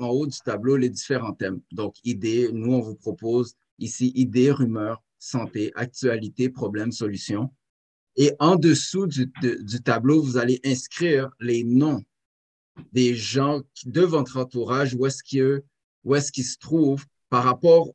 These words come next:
à la majorité des conversations que vous avez avec eux. Donc, si vous avez des gens avec qui vous avez l'habitude de parler de rumeurs,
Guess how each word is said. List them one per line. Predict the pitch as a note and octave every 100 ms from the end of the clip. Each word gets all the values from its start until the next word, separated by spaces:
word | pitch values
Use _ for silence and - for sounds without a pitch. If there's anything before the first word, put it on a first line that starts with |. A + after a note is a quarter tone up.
| _
à | B2+ B2+
la | B2
majorité | C#3 C#3 C#3+ C#3+ F3
des | D#3
conversations | D3+ A#2+ A#2 A2+ C#3
que | C3 A#2+
vous | G2 G#2
avez | G2+ A2+
avec | G#2 G2 F2
eux. | - _ _ _ _ _
Donc, | - C3 B2+
si | - - F#3 G3 G3
vous | C3+ C3+
avez | B2+ B2 D#3
des | C3
gens | A#2 D3+ D#3+
avec | A#2+ A2 A2+
qui | - D3+ D#3
vous | B2+ A#2 C#3 C#3+ C3
avez | A2+ C3
l'habitude | B2+ A2+ G#2+ D#3
de | B2
parler | - C3+ C#3 D#3
de | B2
rumeurs, | G#2+ A#2+ A2 A2+ C#3